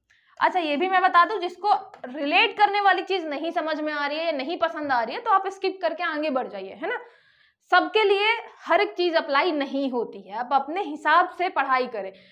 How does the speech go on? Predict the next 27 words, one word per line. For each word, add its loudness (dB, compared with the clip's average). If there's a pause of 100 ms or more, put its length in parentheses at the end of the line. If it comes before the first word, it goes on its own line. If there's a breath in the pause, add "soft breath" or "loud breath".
(140 soft breath)
क्योंकि 2
सिलेक्शन -2
जब 0
हो 0
जाएगा -2
तो -6
कोई 4
नहीं -2
ये -4
पूछेगा -2
कि -4
आपने 0
लूसेंट -2
कैसे 0
याद 2
किया, 2 (360 loud breath)
रिलेट 4
किया 2
था, 2
ये 2
बार 4
बार 4
रिवाइज 2
करके 0
याद 2
हुआ 0
था। -2